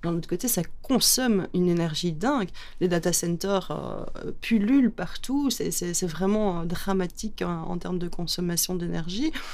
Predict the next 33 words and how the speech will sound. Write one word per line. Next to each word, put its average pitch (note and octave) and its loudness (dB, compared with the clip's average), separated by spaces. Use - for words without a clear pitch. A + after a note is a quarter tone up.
On G3 6
a G3 6
des, F#3+ 0
des, F3+ 2
des F3+ 2
urgences F#3+ 2
qui E3+ -8
sont, F3 -2
qui F3 -8
sont, F3+ 0
à F#3+ 6
mon A3 8
sens, A#3+ 6
prioritaires, F#3+ 2
comme E3+ -4
les, E3+ -2
l'urgence F3 -2
climatique, F3 -4
qui - -10
est - -14
quand - -8
même F3 -2
euh, F3 0
plus F#3+ 2
importante F#3+ 0
que - -8
d'aller, E3+ -2
euh, E3 -4
développer E3+ -2
des E3+ -2
I F#3 -2
A G#3+ -2
actuellement. F#3+ -4